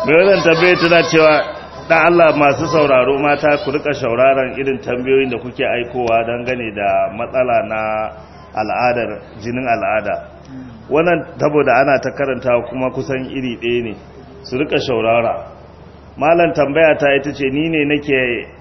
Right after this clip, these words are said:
al'ada, wato jini na kwana sha biyu. Bayan na gama na fara azumi na, na yi biyar, wato bayan kwana biyar, jiya kuma sai na sake ganinsa.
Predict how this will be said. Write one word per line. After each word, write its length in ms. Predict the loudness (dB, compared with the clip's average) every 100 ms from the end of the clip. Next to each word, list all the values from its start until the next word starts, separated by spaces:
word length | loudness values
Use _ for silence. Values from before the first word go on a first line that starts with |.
| -20 -12 -8
al'ada, 680 | -4 2 2 4 4 4 2
wato 360 | -2 -4 -10 -10
jini 480 | -8 -4 -4 -4 -8 -14 -20 -10
na 120 | -4 -4 -4 -18 -18 -2
kwana 400 | 2 4 2 0
sha 160 | 2 2 2
biyu. 240 | -4 -8 -10 -18 -20 -20 -20 -4
Bayan 400 | 2 4 4 2
na 180 | 2 2
gama 640 | 2 0 2 2 0 -4 -14 -16 -2
na 160 | -2
fara 420 | 2 2 4 2 -2
azumi 320 | -4 -6 -6 -4
na, 320 | -2 -2 -6 -14 -20 -20 -20 -20 -10
na 160 | 0 4
yi 140 | 4
biyar, 320 | 2 4 4 6
wato 400 | 4 2 0 2
bayan 320 | 4 4 2
kwana 380 | 2 2 2 0
biyar, 300 | 0 0 -2 -8 -16 -18 -18 -18 -16 -2
jiya 240 | 0 2 0
kuma 200 | -4 -2
sai 240 | 2 2 4
na 100 | 0
sake 420 | 2 2 2 -2
ganinsa. 480 | -4 -4 -6 -8